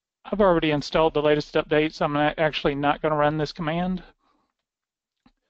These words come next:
But I'll show you all the different Pester versions that exist on my machine. So I think three three five is what ships with Windows ten, and you can see I've had numerous updates since then.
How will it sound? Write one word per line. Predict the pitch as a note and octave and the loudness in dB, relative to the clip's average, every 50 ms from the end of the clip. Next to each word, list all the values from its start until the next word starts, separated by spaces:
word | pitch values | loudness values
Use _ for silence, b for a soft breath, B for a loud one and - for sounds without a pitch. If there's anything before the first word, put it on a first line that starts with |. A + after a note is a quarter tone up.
| _ _ _ _ _ _ _ _ _ _ - | _ _ _ _ _ _ _ _ _ _ -4
But | F#3 F#3 | 0 0
I'll | F#3+ F3+ | 0 2
show | - G#3 | 2 2
you | F3+ E3+ E3 | 2 4 4
all | D#3+ D#3 | 4 4
the | C#3+ D3 D3+ | 2 2 2
different | D#3+ D3 - D#3+ D3+ D3+ D3+ - _ _ _ _ | 2 0 2 2 0 0 0 -2 _ _ _ _
Pester | - G3 E3 - - F3 | -2 -2 -2 0 -2 -4
versions | C3 C#3+ D3 D3+ D#3 D3 - D#3+ D3 C#3+ | 0 2 2 2 2 2 0 -4 -6 -4
that | C#3 D#3 C#3+ - | -2 0 0 0
exist | - - D#3 D#3+ C#3+ - - | -2 -2 -2 -2 -2 -2 -2
on | E3+ D3 | -2 0
my | C#3+ D3 D#3 | 2 2 2
machine. | D#3+ D3+ C3 - - E3 D3 D3 C#3+ C3+ | 2 0 -2 -4 -4 -6 -4 -4 -4 -4
So | - - E3+ | -2 -2 -2
I | D3+ | 0
think | - F#3+ F3+ F3+ - | 0 -2 -2 -4 -4
three | - F#3+ E3+ E3 | -4 -2 -2 -2
three | E3 - F3 E3 D#3+ | -2 -4 -4 -4 -2
five | - - E3+ D3+ D3+ D3+ D3+ C#3+ D3 | -2 0 0 2 4 4 2 2 0
is | C#3+ C#3 - - | -2 -4 -4 -4
what | D#3 D3 D3 D3 - | -2 0 0 0 -2
ships | - - F3+ D#3+ - - - - | -4 -4 -4 -4 -4 -6 -10 -10
with | D#3 - - | -10 -6 -4
Windows | E3 D#3 D3+ D3+ C3 - - | -4 -2 0 -2 -2 -4 -4
ten, | - F3 D3+ D#3+ E3 E3 F3 F3+ - - b b b b b b - | -6 -4 -2 -2 -2 -2 -2 -4 -8 -10 b b b b b b -10
and | D#3 D3 | -8 -8
you | D3+ | -6
can | - - D3+ | -6 -6 -8
see | - - F3 D#3+ D3 | -8 -4 -2 0 0
I've | D3 B2+ | 0 0
had | D#3 E3 C#3+ C#3 | 0 -2 -2 -2
numerous | D3 D3 D3 C#3+ C3+ B2+ A#2+ - | -2 -4 -2 -2 -2 -2 -2 -4
updates | D#3+ C3 - - C3+ C3 B2+ - | -6 -6 -4 -4 -6 -6 -6 -8
since | - - B2 A#2+ - | -10 -12 -12 -12 -12
then. | - - C#3+ B2+ B2+ B2+ B2 B2+ | -10 -8 -4 -4 -4 -4 -6 -8